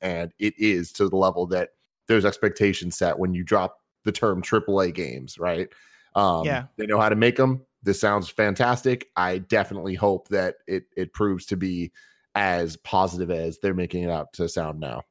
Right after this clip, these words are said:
Speaker 2: Yeah, that's my, that's my big thing, is that I hope it proves to be a success, because I think you see, like, a,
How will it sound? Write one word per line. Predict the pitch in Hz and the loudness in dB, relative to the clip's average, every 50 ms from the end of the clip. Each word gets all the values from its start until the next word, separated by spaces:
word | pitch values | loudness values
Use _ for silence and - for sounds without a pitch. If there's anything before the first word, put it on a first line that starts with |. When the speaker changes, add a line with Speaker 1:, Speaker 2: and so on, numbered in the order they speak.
| _ _ _ _ _ _ _ _ _ _ _ - | _ _ _ _ _ _ _ _ _ _ _ 0
Speaker 2:
Yeah, | 175 170 131 120 117 - 160 | 2 4 4 4 2 2 2
that's | 185 208 202 | 2 2 4
my, | 233 202 214 | 4 4 4
that's | - 180 208 - | 4 2 2 4
my | 220 208 | 4 4
big | 180 202 185 - | 4 4 2 2
thing, | 202 185 | 0 -2
is | 165 151 | 0 2
that | 160 147 | 2 4
I | 147 | 4
hope | 147 - 190 185 | 2 2 0 -2
it | 190 - | -2 -2
proves | - 175 160 156 - | -2 -2 -4 -4 -4
to | - | -6
be | 135 131 | -6 -6
a | 123 | -6
success, | 123 - 117 - - 117 110 113 - - - - _ - | -6 -10 -14 -10 -8 -8 -8 -8 -10 -14 -20 -18 _ -8
because | 151 - 175 151 143 143 | -6 -2 0 0 2 0
I | 151 | 0
think | - - 180 170 185 | 0 0 -2 0 0
you | 185 175 | -2 -2
see, | - - 190 180 175 170 165 - _ _ - - - - | 0 0 0 2 2 2 2 -2 _ _ -18 -6 4 4
like, | 170 156 - - _ - _ _ _ _ - 175 | 4 4 4 0 _ -20 _ _ _ _ 4 4
a, | 185 | 4